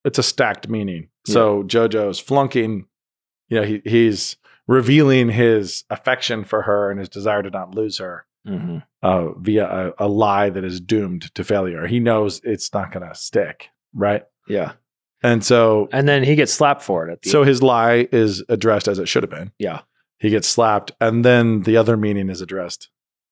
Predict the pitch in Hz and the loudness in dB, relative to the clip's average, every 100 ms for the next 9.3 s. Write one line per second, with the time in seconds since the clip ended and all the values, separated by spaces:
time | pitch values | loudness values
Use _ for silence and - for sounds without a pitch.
0 | _ _ 101 101 92 92 90 98 101 95 | _ _ -2 -2 0 -6 -6 -6 -4 -6
1 | 98 87 80 - 85 71 _ - 90 85 | -8 -10 -10 -8 -8 -10 _ -10 -8 -8
2 | - _ _ _ _ _ - - 120 - | -12 _ _ _ _ _ -10 -4 -4 -2
3 | 120 101 - 82 - - - - 147 143 | -2 -2 -4 -6 -6 -6 -6 0 2 4
4 | 160 180 180 151 151 180 175 202 165 151 | 4 4 4 2 4 4 4 4 4 4
5 | 139 147 151 147 123 110 - 127 131 120 | 4 4 6 4 2 0 0 2 2 0
6 | - 113 120 123 - _ _ 110 101 117 | 0 0 0 -2 -12 _ _ -6 0 2
7 | 110 107 - 104 104 85 85 - 113 113 | 2 0 2 2 2 0 -4 -4 0 2
8 | - 139 147 139 127 123 117 120 113 104 | 2 0 2 2 4 2 2 2 4 4
9 | 120 160 | 2 0